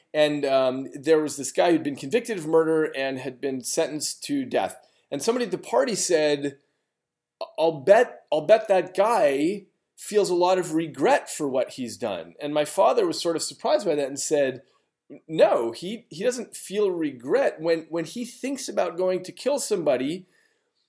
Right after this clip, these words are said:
he describes it, this guy, as a, the feeling that he had as a child on the night before Christmas. That's the level of excitement that he has when he thinks about murdering somebody." And, and, and as a kid, I remember feeling like,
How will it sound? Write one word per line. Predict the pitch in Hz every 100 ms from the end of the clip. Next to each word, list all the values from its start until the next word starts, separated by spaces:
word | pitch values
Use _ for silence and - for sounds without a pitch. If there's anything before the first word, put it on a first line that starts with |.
| _
he | - 202
describes | 165 165 - 196 190 220 190 139
it, | 127
this | 131
guy, | - 113 127 -
as | 135 139 113 -
a, | 135 139 139 139 135 131 131 - _ _
the | 151
feeling | 151 - 202 226 202
that | 175
he | 165
had | 170 170
as | 160
a | 147
child | - 165 160
on | 147
the | 143
night | 147
before | 147 - 143
Christmas. | - 135 - 92 -
That's | 151 151
the | -
level | 160 156 170 175
of | 156
excitement | 139 - 165 175 139 135
that | 123
he | 120
has | 143 127 123
when | 127
he | 123
thinks | - 160 -
about | 131 120
murdering | 113 127 120 107
somebody." | - 95 87 64 _ _ _ _ _ _ _ _ _
And, | - 165 165 - _
and, | 160 165 -
and | 175
as | 185 175
a |
kid, | 170 - - 302 311
I |
remember | 196 175 175 208 226 190
feeling | - 202 208 196 170
like, | 147 127 - -